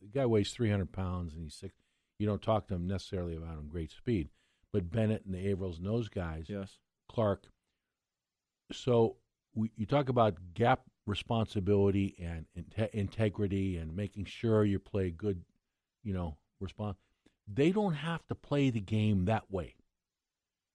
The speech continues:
Speaker 1: You know,
Speaker 2: Mm-hmm.
Speaker 1: Bennett can take chances, and then he recovers. He, he
Speaker 2: Mm-hmm.
Speaker 1: can make it hard. You know, they're a little unconventional that way, and so they can play the game that way.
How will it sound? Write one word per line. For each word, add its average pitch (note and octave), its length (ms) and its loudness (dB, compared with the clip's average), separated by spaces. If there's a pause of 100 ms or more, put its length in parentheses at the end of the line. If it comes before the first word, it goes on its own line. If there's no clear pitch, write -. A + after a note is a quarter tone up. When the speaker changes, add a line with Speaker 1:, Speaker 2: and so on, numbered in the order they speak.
(140)
Speaker 1:
You G#2+ 100 -2
know, G2+ 80 -2
Speaker 2:
Mm-hmm. F2+ 80 -4
Speaker 1:
Bennett E3+ 260 2
can A#2 120 -2
take A#2 240 -2
chances, F#2 420 -4 (100)
and G2 100 -2
then A2 100 2
he A2 60 4
recovers. F2 540 -4 (180)
He, F#2+ 80 -4
he G2+ 60 -2
Speaker 2:
Mm-hmm. F#2+ 160 -4
Speaker 1:
can G#2+ 220 -2
make D3+ 180 2
it G2 80 -6
hard. F2+ 440 2
You G2+ 120 -8
know, F#2+ 80 -8 (280)
they're B2 160 -2
a A2+ 40 -8
little D#3 240 0
unconventional C3 760 -2
that F#2 160 -8
way, G2 200 -2
and A2 100 -6
so G2+ 180 -4
they G#2 120 -2
can D#3+ 180 -8
play C4 280 -12
the A3+ 100 -14
game D#2 260 -12 (320)
that G#2 200 -6
way. A#2 240 -8